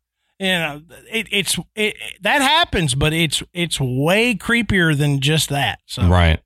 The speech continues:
Speaker 2: right. So I'm gonna start this. I'm gonna try not to burp. Um, Ashley made some quesadillas.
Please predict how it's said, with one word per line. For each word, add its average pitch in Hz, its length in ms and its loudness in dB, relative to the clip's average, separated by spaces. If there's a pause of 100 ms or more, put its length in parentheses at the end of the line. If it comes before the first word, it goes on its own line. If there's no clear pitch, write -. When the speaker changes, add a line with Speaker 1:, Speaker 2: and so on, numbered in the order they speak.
Speaker 2:
right. 90 260 2 (880)
So 139 500 4
I'm 139 80 0
gonna 156 160 4
start 147 300 2
this. 120 200 4
I'm 120 120 6
gonna 123 140 4
try 139 260 2
not 123 440 4
to 120 100 4
burp. 123 500 0
Um, 101 460 6
Ashley 113 400 4
made 110 280 4
some 98 140 2
quesadillas. 127 760 2